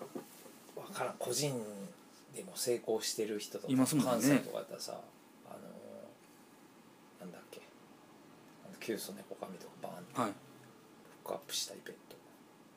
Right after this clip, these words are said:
Speaker 1: ディージェーイベントみたいなやつ。
Speaker 2: あ、そうなんですね。
Speaker 1: たま-、玉ねぎちゃう。な-、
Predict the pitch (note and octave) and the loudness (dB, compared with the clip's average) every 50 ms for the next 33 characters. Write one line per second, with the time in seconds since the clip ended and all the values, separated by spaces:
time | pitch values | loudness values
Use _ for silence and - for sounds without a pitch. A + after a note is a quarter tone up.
0 | - - - - G#2 G2+ F#2+ G2 G#2 G2+ F#2+ G2 F#2+ F2+ - - - - - - | -20 -18 -6 -4 -2 0 2 2 2 2 2 0 -4 -6 -10 -16 -16 -16 -18 -18
1 | - - - - - - - - - - - - - - - G2 A#2 A2+ A2+ A2+ | -18 -16 -16 -16 -16 -18 -20 -20 -20 -18 -16 -12 -12 -8 -2 0 2 4 4 4
2 | A2+ A2 - - - G#2 G#2+ A2+ A#2+ G#2 - - - - - - - - - - | 4 2 -2 -10 -10 -8 -6 -6 -6 -8 -8 -10 -12 -12 -14 -20 -20 -20 -20 -20
3 | - - - - - - - - - - - - - - - - - - - - | -20 -20 -18 -16 -14 -14 -14 -14 -14 -14 -14 -16 -16 -16 -16 -18 -20 -20 -20 -20
4 | - - - - G#2+ G#2+ | -20 -16 -8 -6 -6 -6